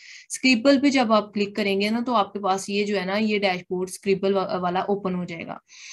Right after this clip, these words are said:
अब आपने यहाँ पे क्या करना है, यहाँ से आपने किस तरह से well optimized way से लिस्टिंग तैयार करनी है। सबसे पहले तो मार्केट प्लेस आपने देखना है कि क्या मार्केट प्लेस मेरे वाला ही है ना, अ, डॉट कॉम या फिर, अ, कोई और है,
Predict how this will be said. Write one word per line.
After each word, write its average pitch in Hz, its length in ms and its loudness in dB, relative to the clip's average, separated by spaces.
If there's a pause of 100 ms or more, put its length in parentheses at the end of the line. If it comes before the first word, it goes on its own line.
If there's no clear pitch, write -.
(340)
अब 220 140 4
आपने 220 260 8
यहाँ 233 220 4
पे 220 80 2
क्या 202 200 0
करना 175 260 -4
है, 240 160 -4 (1160)
यहाँ 226 360 2
से 277 100 0
आपने 233 220 0
किस - 260 -8
तरह 269 140 -2
से 277 140 0
well 233 220 2
optimized 214 640 0
way 208 180 0
से 214 120 -2
लिस्टिंग 202 360 -2
तैयार 180 220 -2
करनी 190 240 -6
है। 226 60 -2
सबसे 233 240 -6
पहले 220 180 0
तो 233 80 -2
मार्केट 196 440 0
प्लेस 208 220 0
आपने 202 260 -2
देखना 190 300 0
है 196 60 -4
कि 220 80 -4
क्या 220 180 0
मार्केट 196 420 -2
प्लेस 202 220 -4
मेरे 190 180 0
वाला 190 160 0
ही 220 120 2
है 220 80 2
ना, 247 160 -2
अ, 190 240 -6
डॉट 185 280 -4
कॉम 196 280 0
या 208 140 0
फिर, 196 340 -2
अ, 190 180 -8
कोई 202 240 -2
और 180 220 -2
है, - 80 -14